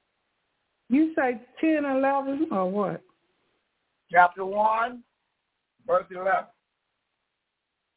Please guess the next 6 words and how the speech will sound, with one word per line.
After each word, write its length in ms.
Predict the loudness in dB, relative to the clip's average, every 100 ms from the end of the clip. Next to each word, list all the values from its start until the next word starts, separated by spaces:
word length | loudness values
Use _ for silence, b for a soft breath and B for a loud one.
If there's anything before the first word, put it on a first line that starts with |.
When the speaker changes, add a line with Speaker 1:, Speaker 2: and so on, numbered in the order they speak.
| _ _ _ 0
Speaker 1:
Oh. 340 | 2 2 0 -10 -18 -20 _ _ _ -20 -20 _ _ _ -2
Ecclesiastes 1040 | 0 2 2 2 2 2 0 -4 -4 -4 -2 0
chapter 320 | 0 -2 -2
one, 440 | 0 0 -2 -6 -10 _ _ _ _ _ _ _ _ _ _ -6
verse 380 | 0 0 0 -4 -2
eleven. 520 | 2 2 2 -4